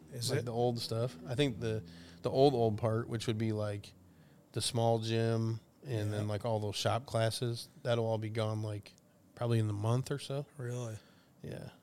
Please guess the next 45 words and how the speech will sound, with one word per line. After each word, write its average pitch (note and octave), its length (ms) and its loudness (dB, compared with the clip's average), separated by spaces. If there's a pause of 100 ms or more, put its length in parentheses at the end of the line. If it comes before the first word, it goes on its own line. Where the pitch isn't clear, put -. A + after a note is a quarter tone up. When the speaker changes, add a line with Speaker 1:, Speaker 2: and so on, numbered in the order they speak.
Speaker 2:
And A2 160 -4
then, G#2+ 240 -4
'cause A2+ 180 2
all A#2 200 2
the A2 100 0
students B2+ 380 2
just A#2 180 0
moved A2+ 160 2
into A2 140 2
the G#2+ 100 0
new E3+ 140 2
part, C3 480 2
I - 40 -6
think - 200 -2
last - 260 -6
week. D3 400 -6 (140)
Speaker 1:
Yeah, C#3 180 -4
I D3 60 -2
saw C#3 240 -2
it C3 60 -8
on B2+ 60 -8
Facebook, B2+ 440 -10
yeah, C3+ 80 -8
that's C3+ 120 -6
Speaker 2:
So B2+ 80 4
they're A#2+ 120 4
Speaker 1:
cool. A#2+ 80 4
Speaker 2:
gonna A2+ 80 4
start A2 240 2
renovating, A2 720 0
like, A2 280 -10
the A2+ 60 -8
middle A2 280 2
part. G#2+ 340 -10 (120)
Speaker 1:
Yeah. D3+ 260 -2 (120)
Speaker 2:
Like, A2 180 -10 (600)
so G#2+ 340 -12
that'll C3+ 160 -2
be A2 160 0
interesting, A2 480 -4
man, A2+ 180 -8
to A#2 80 -8
see A#2+ 160 -8
it A2+ 80 -6
all. A2+ 260 -6